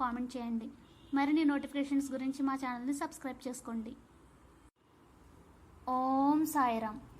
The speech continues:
బాలల శ్రీ సాయి లీలామృతము. ఉపోద్ఘాతము. శ్రీ సాయిని ఎందుకు, ఎలా సేవించాలి? మనం భగవంతునికి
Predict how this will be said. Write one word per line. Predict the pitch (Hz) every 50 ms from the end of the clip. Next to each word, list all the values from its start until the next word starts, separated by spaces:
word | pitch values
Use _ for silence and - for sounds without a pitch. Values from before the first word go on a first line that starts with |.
| - - - - 226 247
బాలల | 254 254 269 285 294 302 320 294
శ్రీ | - 294 294 285
సాయి | 285 285 262 247 254 277 262
లీలామృతము. | 262 262 262 254 254 262 254 262 254 247 220 208 214 - - - - - - - - - 262
ఉపోద్ఘాతము. | 262 - 302 302 254 233 226 214 254 254 254 240 220 202 202 - - - - - - - - - - -
శ్రీ | - 285 294 294
సాయిని | 285 285 285 254 240 247 277 302 320 311 330 311 285 262
ఎందుకు, | 240 247 247 294 285 285 294 302 311 302 277 254 233
ఎలా | 247 262 277 294 285
సేవించాలి? | 294 254 254 262 247 247 233 262 233 220 220 220 - - - - - - - - - - - - 262
మనం | 294 302 285 262 247 247 262 269 - - - - - - 220 208
భగవంతునికి | 240 247 247 277 311 330 349 339 370 339 349 349 359